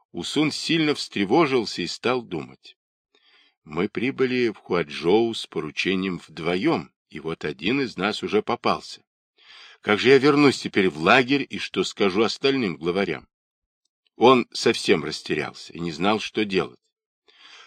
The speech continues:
Но в этот момент явился разбойник, который сообщил:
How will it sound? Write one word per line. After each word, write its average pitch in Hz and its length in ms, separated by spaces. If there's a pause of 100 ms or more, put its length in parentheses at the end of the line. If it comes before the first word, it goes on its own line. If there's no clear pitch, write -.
(180)
Но 120 160
в - 20
этот 226 300
момент 113 400
явился 147 480
разбойник, 87 600
который 165 380
сообщил: - 640